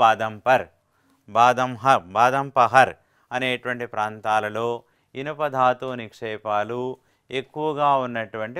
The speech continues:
ప్రాంతాలు అని చెప్పేసి అంటున్నాం. ఈ ప్రాంతాలన్నీ కూడా ఏ రాష్ట్రంలో ఉన్నాయి? ఒడిశాలో ఉన్నాయి. రెండు జార్ఖండ్. భారతదేశంలో ఇనుప ధాతు నిక్షేపాలు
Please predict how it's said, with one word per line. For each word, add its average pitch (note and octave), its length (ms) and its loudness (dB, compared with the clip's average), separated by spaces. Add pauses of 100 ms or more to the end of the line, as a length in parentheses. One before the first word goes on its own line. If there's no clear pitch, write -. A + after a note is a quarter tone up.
ప్రాంతాలు G2 640 -2
అని G2 140 -12
చెప్పేసి E2+ 360 -16 (120)
అంటున్నాం. D#2 360 -18 (1160)
ఈ C3+ 100 -6 (100)
ప్రాంతాలన్నీ C#3+ 680 2 (120)
కూడా D3 180 0 (120)
ఏ - 20 2 (100)
రాష్ట్రంలో C#3+ 460 -2 (100)
ఉన్నాయి? F3+ 240 -4 (440)
ఒడిశాలో A2+ 560 -2 (160)
ఉన్నాయి. G#2 340 -2 (880)
రెండు D3 320 -2 (140)
జార్ఖండ్. B2+ 520 2 (1800)
భారతదేశంలో C#3+ 920 0 (140)
ఇనుప C#3 200 -10 (160)
ధాతు C3+ 280 -4 (140)
నిక్షేపాలు C3 640 -6